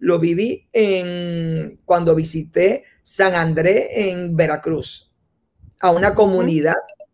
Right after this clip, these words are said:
Speaker 1: de esa, y
Speaker 2: Ah.
Speaker 1: lo pude observar claramente eso que estás planteando en esa comunidad. Bien, ahora como mencionaste, ¿verdad? De que debe-, no debería ser a nivel universitario solamente. Una de las preguntas que, ¿verdad? que me surgen es,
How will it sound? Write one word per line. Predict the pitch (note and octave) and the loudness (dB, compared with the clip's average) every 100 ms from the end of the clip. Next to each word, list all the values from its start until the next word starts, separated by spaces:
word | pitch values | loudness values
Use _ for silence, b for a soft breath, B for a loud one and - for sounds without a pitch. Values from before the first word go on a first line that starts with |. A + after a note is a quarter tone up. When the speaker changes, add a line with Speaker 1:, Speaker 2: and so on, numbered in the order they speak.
| _ - | _ -4
Speaker 1:
de | F3+ | -2
esa, | F3 A3+ | 2 2
y | - | 4
Speaker 2:
Ah. | G3+ | 4
Speaker 1:
lo | F#3 E3 | 6 4
pude | - F#3+ G3+ | 4 6 6
observar | - - G3 E3 D#3+ E3+ D3 E3+ - _ _ | 4 2 2 2 0 -2 -4 -10 -16 _ _
claramente | - F3+ G3 G#3 A3+ F#3+ | 4 6 6 2 0 0
eso | E3 F#3 | 0 -2
que | F#3 | -2
estás | F3+ D#3+ | -6 -6
planteando | F#3+ F3 D#3 C#3+ D#3+ E3 D#3+ _ _ _ _ _ _ | -6 -6 -6 -8 -6 -8 -10 _ _ _ _ _ _
en | - D#3+ | -6 -4
esa | D3 F3 | -2 -2
comunidad. | F#3+ F#3 F3 D3 - - _ _ _ | -2 -4 -4 -6 -8 -16 _ _ _
Bien, | G#3+ G3+ | 4 4
ahora | - F#3 A3 A#3 | 6 6 6 4
como | - F#3 | 2 2
mencionaste, | F3+ E3 F3 F#3+ A#3+ A3 | 0 2 2 2 4 4
¿verdad? | F#3 G3 G#3+ | 6 6 4
De | F#3 | 2
que | E3 D#3 C#3+ | 2 -2 0
debe-, | D#3+ C#3+ D3 | -2 -2 -4
no | E3 | -2
debería | E3 G3 G3 | 0 2 2
ser | F#3+ F#3+ | 0 -2
a | F3+ | -2
nivel | E3 D3+ D#3 | -4 -4 -4
universitario | F3+ F3+ E3+ E3 D3+ D#3+ D#3+ | -2 -2 -2 -4 -6 -4 -2
solamente. | F3+ F3 F#3+ F#3+ D#3+ - b b | -4 -4 -4 -4 -6 -10 b b
Una | - A3 | -2 2
de | A#3 | 2
las | A#3 | 0
preguntas | - G3 G3 G#3 E3 D#3+ | 2 2 2 0 -4 -2
que, | D#3 D3+ | -2 0
¿verdad? | C#3 F#3+ B3 b _ | 0 -2 -4 b _
que | - F3 | -2 0
me | D#3 | 0
surgen | D#3+ G3 G3 D3 E3 b b | 0 2 2 0 -6 b b
es, | - G#3+ G#3+ | 2 2 2